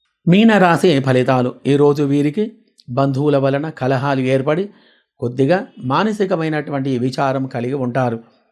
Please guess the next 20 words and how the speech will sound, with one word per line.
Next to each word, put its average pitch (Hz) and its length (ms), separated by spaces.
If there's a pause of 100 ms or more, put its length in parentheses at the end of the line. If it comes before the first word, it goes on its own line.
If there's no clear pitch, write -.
(340)
అధికమైనటువంటి 135 800
భయం, 131 360 (180)
కోపం, 131 440
ఆవేశం 127 480
కలిగి 156 340 (440)
ప్రతి 202 380
చిన్నదానికి 143 600
గొడవలు 143 420
పడుతూ 127 340
ఉంటారు. 123 420 (540)
పని 185 200
ఒత్తిడి 147 380
వల్ల 135 240
కానీ, 131 360 (360)
డబ్బు 165 320
సమస్య 143 440
వల్ల 131 240
కానీ 131 360 (320)
ఎక్కువగా 151 480
మీకు 139 540